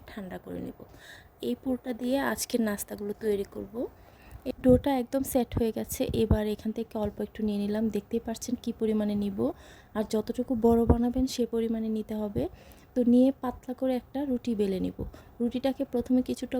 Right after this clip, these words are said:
গোল, তারপরে একটু লম্বাটে করে বেলে নিতে হবে পাতলা করে। এবার মাঝখানে আলুর পুরটা দিয়ে দিব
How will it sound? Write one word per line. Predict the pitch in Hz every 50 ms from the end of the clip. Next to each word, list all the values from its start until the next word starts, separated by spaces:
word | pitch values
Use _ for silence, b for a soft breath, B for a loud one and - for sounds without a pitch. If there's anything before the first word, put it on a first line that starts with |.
| 233 220
গোল, | - 233 233 247 269 - -
তারপরে | 262 240 - - 254 254 269 - -
একটু | 269 - - - 269
লম্বাটে | 262 240 226 226 226 220 214 226 220 - 226 - -
করে | 220 208 214 240 254
বেলে | 226 214 208 202 202
নিতে | 202 202 196 - 202
হবে | 196 196 190 196 226 247 -
পাতলা | 226 202 202 - - 190
করে। | - - 196 202 247 349 B B B B B B B B B - - - - -
এবার | 262 254 - 277 285
মাঝখানে | 262 226 220 220 - - - 262 254 262 -
আলুর | - 226 220 220 233 240 -
পুরটা | - 240 226 220 240 233
দিয়ে | 208 - 220 214 202
দিব | 214 208